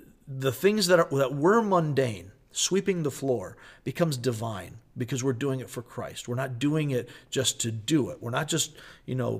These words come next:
pushing broom. We are actually living out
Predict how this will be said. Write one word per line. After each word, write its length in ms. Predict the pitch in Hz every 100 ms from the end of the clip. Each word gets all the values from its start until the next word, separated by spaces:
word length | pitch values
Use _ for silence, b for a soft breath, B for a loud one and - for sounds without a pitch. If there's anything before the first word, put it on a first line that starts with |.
| -
pushing 380 | 143 - 131
broom. 340 | 127 147 120 120
We 220 | 139 151
are 360 | 135 123 120 - - - _
actually 760 | 135 165 - - 156 143 131 120 B B B B _ -
living 600 | 127 131 139 170 185 180
out 400 | 139 120 117 -